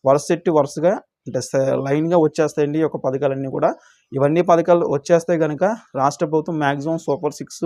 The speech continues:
పథకాలన్నీ కూడా కంప్లీట్ చేసినట్లే అని చెప్పేసి కూడా చెప్తుందండి. కాబట్టి ఈ పథకాలు అయితే రాబోతున్నాయండి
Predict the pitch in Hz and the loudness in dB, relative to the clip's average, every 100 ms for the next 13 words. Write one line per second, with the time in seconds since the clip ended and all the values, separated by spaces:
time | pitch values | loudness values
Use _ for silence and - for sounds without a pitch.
0 | 156 139 143 156 147 143 165 151 151 143 | -4 -4 0 0 -2 -2 -4 -4 -6 -6
1 | 147 156 131 196 170 143 139 139 156 143 | -6 -6 -6 -8 -6 -4 -4 -6 -6 -10
2 | 143 202 - _ _ _ - 139 - 147 | -6 -6 -8 _ _ _ -6 -6 -4 -6
3 | 135 127 - - _ _ - 151 180 190 | -4 -4 -6 -12 _ _ -2 0 2 2
4 | 170 _ _ _ 156 170 - 175 - 175 | 0 _ _ _ -4 -2 2 2 4 4
5 | 165 185 170 151 156 156 160 151 175 | 4 2 2 4 0 -2 -4 -2 -2